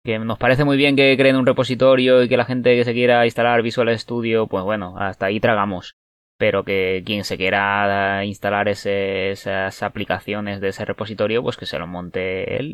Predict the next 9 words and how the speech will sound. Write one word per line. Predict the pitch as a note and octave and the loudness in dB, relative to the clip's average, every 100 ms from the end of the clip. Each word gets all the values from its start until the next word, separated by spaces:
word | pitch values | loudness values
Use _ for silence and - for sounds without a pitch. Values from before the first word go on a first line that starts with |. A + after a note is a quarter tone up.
| A#2 | -10
y | F2+ E2+ E2+ E2 | -10 -12 -14 -12
arreando. | E2+ E2+ F2 G2 A2 B2+ | -10 -8 -8 -8 -12 -12
Eh, | F2 F2 F2 | -16 -16 -14
los | F#2 G2 | -14 -14
demás | F#2 F2 - | -10 -10 -10
que | G#2 | -10
nos | G2+ G2 F#2+ | -10 -10 -10
dejen | F#2+ G2 - F2+ | -10 -10 -10 -8
tranquilos, | D#2+ F2+ B2 C#3 | -8 -6 -6 -6